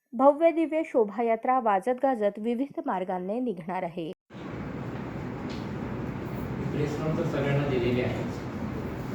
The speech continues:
Speaker 2: अ, हिंगुलांबिका देवी ही आपल्या सोलापुरामध्ये भावसार क्षत्रिय समाजाची कुलदेवता आहे, हिंगुलांबिका देवी देवालय. आज तिला एकशे सव्वीस वर्ष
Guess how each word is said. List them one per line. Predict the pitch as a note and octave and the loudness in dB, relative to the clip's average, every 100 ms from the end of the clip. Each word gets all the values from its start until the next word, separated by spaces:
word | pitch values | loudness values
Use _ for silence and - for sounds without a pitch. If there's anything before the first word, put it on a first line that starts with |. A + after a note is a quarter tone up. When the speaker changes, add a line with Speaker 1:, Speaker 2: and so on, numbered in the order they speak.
| - - - - - - - - - - - - - B2+ | -6 -6 -6 -6 -6 -6 -6 -6 -6 -6 -6 -6 -6 -4
Speaker 2:
अ, | B2 B2 B2 - - - - - - - - | -2 -2 -2 -2 -4 -6 -6 -6 -6 -6 -2
हिंगुलांबिका | C#3 E3+ F3 F3+ F3+ | 0 2 4 4 4
देवी | E3+ D#3+ | 4 6
ही | E3+ E3+ E3 E3 E3 - | 6 4 2 2 0 -2
आपल्या | B2+ E3+ C#3+ | -4 -2 -2
सोलापुरामध्ये | C#3+ D3 - D#3 - - A2+ | 0 0 0 0 -2 0 0
भावसार | A#2 A#2+ - | 0 0 -2
क्षत्रिय | - D3 | -2 -2
समाजाची | C#3 C#3+ C#3 C3+ C3 - - | 0 0 2 2 0 -2 -2
कुलदेवता | C3 C3+ C#3 C#3 C3+ B2 | 0 0 2 2 0 0
आहे, | A#2+ - - - - - - - - - | -2 -2 -4 -4 -6 -6 -6 -6 -8 -8
हिंगुलांबिका | - B2+ C3 C3 C3 | -4 0 0 0 0
देवी | C3 B2 A#2+ | 0 2 2
देवालय. | A#2 A2+ A2 G#2 F#2 - - - - - - - - - - - - | 2 2 2 0 -2 -4 -6 -6 -6 -6 -6 -6 -6 -4 -4 -4 -2
आज | - - | 0 0
तिला | E3+ D#3+ | 2 2
एकशे | D#3+ D3 - F3+ | 2 0 0 0
सव्वीस | E3 D3 E3+ E3+ D#3+ | 2 4 4 4 2
वर्ष | D3+ | 0